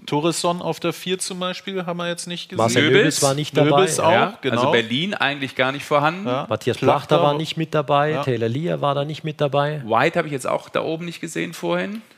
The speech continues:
Speaker 2: Richtig.
Speaker 1: Nee, Aubry glaub ich auch nicht. De Sousa auch nicht.
Speaker 3: Ja.
Speaker 1: Also ja, das
Speaker 2: Ja,
Speaker 1: ist
Speaker 2: aber Chris de Sousa hat jetzt wieder ordentlich zugeschlagen mit Hattrick, meine, gestern?
Speaker 1: Ja.
Speaker 2: Das ist
Speaker 3: Ja.
Speaker 2: heute Montag, ja,
Speaker 1: Ja,
Speaker 2: gestern.
Speaker 1: gestern.
Speaker 3: Die All Kings,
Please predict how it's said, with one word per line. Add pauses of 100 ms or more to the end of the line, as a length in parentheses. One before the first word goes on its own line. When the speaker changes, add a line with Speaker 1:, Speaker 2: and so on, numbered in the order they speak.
(360)
Speaker 2:
Richtig.
Speaker 1:
Nee,
Aubry
glaub
ich
auch
nicht.
De
Sousa
auch
nicht.
Speaker 3:
Ja. (240)
Speaker 1:
Also
ja,
das
Speaker 2:
Ja,
Speaker 1:
ist
Speaker 2:
aber
Chris
de
Sousa
hat
jetzt
wieder
ordentlich
zugeschlagen
mit
Hattrick,
meine, (260)
gestern?
Speaker 1:
Ja. (140)
Speaker 2:
Das
ist
Speaker 3:
Ja.
Speaker 2:
heute
Montag,
ja,
Speaker 1:
Ja,
Speaker 2:
gestern.
Speaker 1:
gestern. (440)
Speaker 3:
Die
All
Kings,